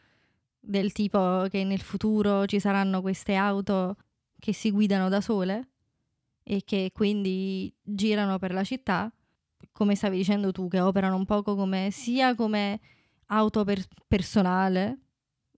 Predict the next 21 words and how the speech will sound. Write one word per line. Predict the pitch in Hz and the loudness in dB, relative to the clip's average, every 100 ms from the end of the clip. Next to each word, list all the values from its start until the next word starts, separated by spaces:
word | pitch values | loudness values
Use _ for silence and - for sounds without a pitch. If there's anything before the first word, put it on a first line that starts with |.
| _ - | _ -4
ma | 214 190 | 0 2
anche | 202 202 | 2 0
come, | 190 196 196 190 185 - | 0 2 2 2 -2 -4
mm, | 202 208 190 - - | 0 0 0 -6 -10
una | - 196 | -2 -2
specie | - 196 196 | 0 -2 0
di | 202 | 0
taxi, | 190 175 - - 220 269 _ _ _ _ _ _ _ _ _ _ | -2 -4 -10 -10 -8 -8 _ _ _ _ _ _ _ _ _ _
e | 247 | -4
che | 285 | -2
quindi | - 202 214 214 | 0 0 2 0
tu | 196 202 | 0 0
puoi | 202 | 2
uscire | 190 - 214 220 | 2 0 0 0
in | |
strada | 254 - 180 180 196 196 | -2 -2 0 2 2 0
e | 190 | 0
quando | - 220 214 | 0 0 2
ne | 208 196 | 2 0
hai | |
bisogno | 190 214 208 180 185 185 190 202 226 | 0 -2 -2 -2 0 0 0 -2 -6